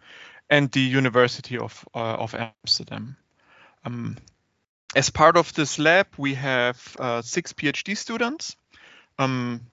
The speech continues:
two full professors who are directors of the lab, and me, who is an assistant professor, and I'm the lab manager.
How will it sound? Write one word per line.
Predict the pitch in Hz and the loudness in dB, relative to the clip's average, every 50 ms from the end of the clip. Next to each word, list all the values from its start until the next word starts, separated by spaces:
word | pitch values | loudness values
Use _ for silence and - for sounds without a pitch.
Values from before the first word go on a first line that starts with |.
| _ | _
two | - - 151 135 | -8 -6 -6 -6
full | - - - 196 | -2 2 4 4
professors | 202 - 208 - - 190 185 - - 151 - | 4 2 0 2 4 4 4 4 0 -6 -4
who | - | -4
are | 120 120 | -4 -2
directors | 117 143 151 175 185 175 170 - - 156 - | 2 4 4 6 6 4 2 2 -2 -4 -2
of | 151 143 - - | -4 -6 -4 -2
the | 143 | -2
lab, | 127 127 131 127 135 127 - - - - _ | 2 2 4 2 2 0 -2 -6 -20 -12 _
and | - 131 123 120 123 120 - | -2 0 0 0 -2 -4 -4
me, | 143 143 156 156 156 | -2 0 2 2 2
who | 156 135 131 123 120 117 - | 0 0 -2 -6 -8 -6 -4
is | 127 127 120 - - - - _ _ - - - - - - - | -2 -2 -2 -4 -8 -14 -16 _ _ -20 -20 -20 -20 -14 -6 -2
an | 143 139 | 0 2
assistant | 135 - 196 208 - - 196 - | 2 4 4 2 4 2 -2 -2
professor, | - 160 - - 156 143 - - 135 | -2 -4 0 2 2 2 2 2 0
and | 123 123 117 107 | 2 2 2 2
I'm | - 120 120 120 | 0 0 0 -2
the | 110 117 | -2 -2
lab | 113 117 113 113 - | 2 2 2 2 0
manager. | - 110 110 113 107 - - - - 139 | -2 -6 -6 -6 -6 -8 -10 -14 -14 -18